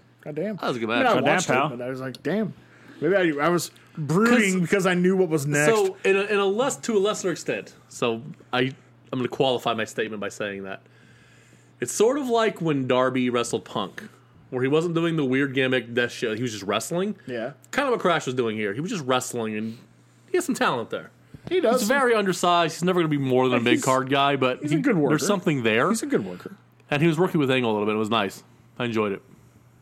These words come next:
Speaker 3: Well, then, what we're not going to enjoy is we get a recap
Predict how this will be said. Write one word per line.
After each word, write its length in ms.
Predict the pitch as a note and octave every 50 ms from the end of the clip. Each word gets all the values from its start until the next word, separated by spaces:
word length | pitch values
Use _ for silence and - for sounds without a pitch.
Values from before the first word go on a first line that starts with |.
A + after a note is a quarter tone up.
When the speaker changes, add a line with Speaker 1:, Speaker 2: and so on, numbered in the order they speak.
| _ _ _ _ _ - _ - - - - - - - - - - - - - - - _ -
Speaker 3:
Well, 300 | E3 F#3 G3+ G#3 G3+ G3
then, 400 | G3+ G#3 G#3+ G#3+ G#3 G3+ F3 - - - - - - _ -
what 180 | - E3 F3 E3
we're 160 | F3 F3 E3+
not 260 | E3+ F3 E3+ E3 -
going 200 | D#3 C#3+ C3+ B2
to 140 | A#2 - C3
enjoy 480 | C3 B2 A#2+ A#2 A2 B2 A#2+ A#2+ A#2+ A#2+
is 240 | A#2 A#2+ A#2+ A2 B2
we 80 | C#3+ D3
get 120 | D#3+ D#3
a 40 | C3+
recap 800 | B2 B2 C3 C#3+ D3+ D3+ - - D#3 C#3 C3 B2 B2 A#2+ A#2